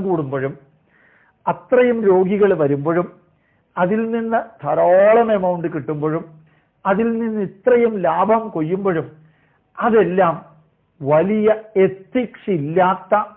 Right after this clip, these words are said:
ഒരു ബിസിനസ്സായി മാറുന്നു എന്നുള്ളത് പ്രകടമാക്കുന്ന ആ കത്ത് നമ്മളെല്ലാം അറിയണം.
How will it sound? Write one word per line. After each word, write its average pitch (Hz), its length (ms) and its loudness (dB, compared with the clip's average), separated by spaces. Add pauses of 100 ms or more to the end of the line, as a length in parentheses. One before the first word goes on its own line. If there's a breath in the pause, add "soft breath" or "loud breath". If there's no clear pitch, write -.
(680)
ഒരു 196 160 2
ബിസിനസ്സായി 170 960 -2
മാറുന്നു 185 600 2 (760)
എന്നുള്ളത് 165 640 0 (160)
പ്രകടമാക്കുന്ന 160 960 0 (760)
ആ 175 100 -2 (140)
കത്ത് 175 400 0 (960)
നമ്മളെല്ലാം 147 680 -4
അറിയണം. 151 440 -2